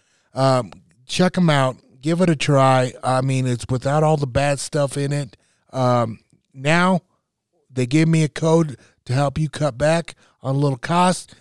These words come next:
G U ten. Get ten percent off your order.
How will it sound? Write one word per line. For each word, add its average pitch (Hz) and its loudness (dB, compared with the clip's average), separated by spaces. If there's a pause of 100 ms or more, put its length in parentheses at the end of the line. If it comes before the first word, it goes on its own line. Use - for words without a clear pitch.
(160)
G 123 2
U 151 4
ten. 180 0 (300)
Get 131 -4
ten 147 2
percent 156 -2
off 147 -2
your 147 0
order. 170 4